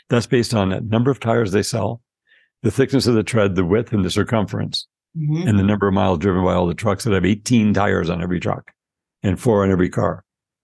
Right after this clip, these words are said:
Speaker 1: And now they're coming out with battery-powered vehicles, which are the worst because they're heavier and they're more powerful.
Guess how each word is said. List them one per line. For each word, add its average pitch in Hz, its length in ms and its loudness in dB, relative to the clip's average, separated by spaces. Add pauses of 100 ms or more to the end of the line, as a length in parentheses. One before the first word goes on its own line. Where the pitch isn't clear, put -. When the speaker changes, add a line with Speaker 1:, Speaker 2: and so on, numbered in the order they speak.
(420)
Speaker 1:
And 104 140 2
now 110 140 4
they're 110 100 4
coming 101 320 2
out 101 80 4
with 90 160 2
battery-powered 101 720 0
vehicles, 87 440 -4
which 101 200 -2
are 104 180 -4 (300)
the 113 100 2
worst 104 540 -2 (540)
because 113 340 2
they're 98 160 2
heavier 113 500 0 (500)
and 107 140 0
they're 98 80 2
more 92 180 2
powerful. 87 560 -2